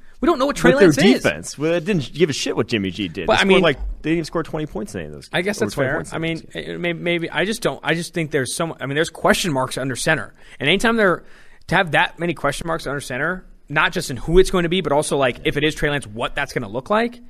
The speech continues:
Speaker 1: No
Speaker 2: Well, I mean,
Speaker 1: Mike
Speaker 2: they still
Speaker 1: McDaniel.
Speaker 2: ha-, they
Speaker 1: No Mc-,
Speaker 2: literally,
Speaker 1: no
Speaker 2: but they
Speaker 1: Mike
Speaker 2: literally
Speaker 1: McDaniel.
Speaker 2: still have Jimmy G. Like, they
Speaker 1: I know,
Speaker 2: they
Speaker 1: but, like,
Speaker 2: and
Speaker 1: do you
Speaker 2: if they
Speaker 1: think Jimmy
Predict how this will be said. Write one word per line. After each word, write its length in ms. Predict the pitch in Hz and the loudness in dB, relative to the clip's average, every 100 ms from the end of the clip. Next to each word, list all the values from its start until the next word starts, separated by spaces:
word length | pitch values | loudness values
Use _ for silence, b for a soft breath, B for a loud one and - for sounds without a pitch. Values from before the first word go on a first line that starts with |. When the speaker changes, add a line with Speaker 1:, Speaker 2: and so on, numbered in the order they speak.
| b b b - | b b b -2
Speaker 1:
No 80 | 147 | 2
Speaker 2:
Well, 20 | |
I 40 | |
mean, 40 | 185 | 4
Speaker 1:
Mike 160 | 180 147 | 4 4
Speaker 2:
they 60 | |
still 120 | 160 - | 6 6
Speaker 1:
McDaniel. 140 | - | 6
Speaker 2:
ha-, 40 | - | 6
they 60 | |
Speaker 1:
No 120 | 202 254 | 6 8
Mc-, 20 | |
Speaker 2:
literally, 260 | 277 185 214 | 6 6 6
Speaker 1:
no 80 | 208 | 6
Speaker 2:
but 40 | 240 | 6
they 40 | |
Speaker 1:
Mike 100 | 247 | 6
Speaker 2:
literally 220 | - 180 | 6 6
Speaker 1:
McDaniel. 100 | 156 | 4
Speaker 2:
still 220 | 180 135 147 | 4 2 4
have 260 | 117 117 | 2 0
Jimmy 200 | 87 104 | -4 -8
G. 220 | 87 - | -6 -6
Like, 180 | 87 73 | -6 -6
they 200 | 92 87 85 - b b b b b - - | -6 -8 -8 -16 b b b b b -20 -6
Speaker 1:
I 80 | 143 | 0
know, 220 | 220 269 - | 2 0 0
Speaker 2:
they 60 | 170 | 2
Speaker 1:
but, 60 | |
like, 200 | 175 - | 2 0
Speaker 2:
and 140 | - - b b b b - | -6 -10 b b b b -2
Speaker 1:
do 80 | 120 | 0
you 40 | |
Speaker 2:
if 40 | 123 | 4
they 40 | |
Speaker 1:
think 60 | |
Jimmy 100 | 120 | 4